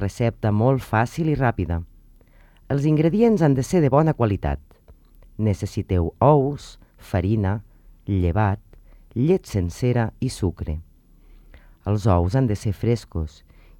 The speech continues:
i, si pot ser, ecològics. Si voleu,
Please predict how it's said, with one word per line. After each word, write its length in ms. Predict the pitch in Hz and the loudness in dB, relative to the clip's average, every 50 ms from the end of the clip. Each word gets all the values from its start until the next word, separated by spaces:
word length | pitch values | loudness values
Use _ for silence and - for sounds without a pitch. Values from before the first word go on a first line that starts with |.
| - - | -10 -6
i, 220 | - 104 101 95 92 | -4 -2 -2 -2 -2
si 200 | - - 95 - | -4 -6 -8 -6
pot 240 | - 90 87 - - | -4 -4 -4 -4 -4
ser, 320 | - - 92 85 95 - - | -4 -2 -2 -2 -2 -4 -6
ecològics. 800 | - 127 - 160 151 127 110 110 95 90 78 - - - - - - - - - _ - - - - - - - | -6 -4 -2 0 0 2 0 0 -2 -4 -8 -8 -12 -20 -20 -20 -20 -20 -20 -20 _ -20 -20 -20 -20 -20 -20 -20
Si 240 | - - - 185 208 | -20 -10 -6 -4 0
voleu, 400 | 151 185 139 101 85 82 85 | 2 2 4 4 2 2 0